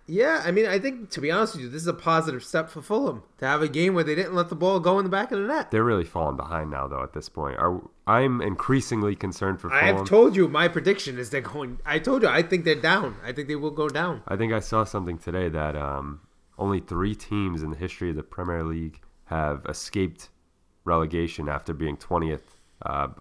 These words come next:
Speaker 2: and Christmas time comes around.
Speaker 1: Oh, boy.
Speaker 2: And,
Speaker 1: I
Speaker 2: uh,
Speaker 1: mean, they are only
Speaker 2: I'm, I'm concerned.
Speaker 1: four points away from safety right now, which, I mean,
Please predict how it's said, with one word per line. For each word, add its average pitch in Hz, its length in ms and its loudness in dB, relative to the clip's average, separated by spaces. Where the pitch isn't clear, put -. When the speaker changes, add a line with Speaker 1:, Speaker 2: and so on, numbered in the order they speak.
Speaker 2:
and 73 160 -8
Christmas 82 340 -10
time 71 260 -6
comes 71 260 -10
around. 71 360 -12
Speaker 1:
Oh, 117 180 -14
boy. 107 220 -12
Speaker 2:
And, 73 420 -4
Speaker 1:
I - 80 0
Speaker 2:
uh, - 20 4
Speaker 1:
mean, 202 220 4
they 180 140 4
are 220 260 6
only 190 260 2
Speaker 2:
I'm, - 220 -6
I'm 123 160 2
concerned. 120 500 -2
Speaker 1:
four 196 180 2
points 185 360 -4
away 156 220 -2
from 135 280 -8
safety 143 400 -4
right 131 260 -4
now, 127 300 -2
which, 135 220 -6
I 127 80 -4
mean, 127 240 -4